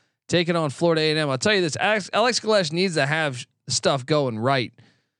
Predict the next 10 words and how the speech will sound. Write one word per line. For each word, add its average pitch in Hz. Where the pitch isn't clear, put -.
because 247
if 247
not, 202
Florida 226
A 202
and 196
M 185
can 196
beat 165
you. -